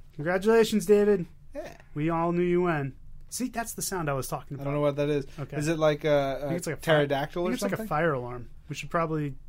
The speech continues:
Speaker 1: check it out. But
Speaker 2: Maybe a pterodactyl pulling the fire alarm.
Speaker 1: That's equally possible. Uh, over in the world of games, Marvel Puzzle Quest added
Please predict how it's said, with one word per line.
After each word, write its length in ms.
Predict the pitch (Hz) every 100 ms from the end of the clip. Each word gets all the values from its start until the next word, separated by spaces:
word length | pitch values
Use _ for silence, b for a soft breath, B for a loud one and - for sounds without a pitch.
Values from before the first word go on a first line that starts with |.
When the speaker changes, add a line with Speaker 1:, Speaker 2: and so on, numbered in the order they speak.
| -
Speaker 1:
check 220 | - 147
it 60 | 139
out. 180 | 135 117 -
But 120 | 123
Speaker 2:
Maybe 200 | 156 165
a 80 | 151
pterodactyl 920 | - 160 156 151 151 - 160 156 151
pulling 300 | 147 156 156
the 80 | 151
fire 260 | 170 185 139
alarm. 320 | 127 120 123 -
Speaker 1:
That's 320 | 131 127 - - - - - 170 - -
equally 280 | 160 156 151
possible. 520 | - 170 - 123 - B B B
Uh, 280 | 160 170 175
over 160 | 196 214
in 60 | 214
the 40 |
world 280 | 208 214 185
of 120 | 156
games, 440 | 156 190 214 214 196
Marvel 240 | 185 175
Puzzle 280 | - 202 208
Quest 320 | 214 220 - 170
added 320 | 165 165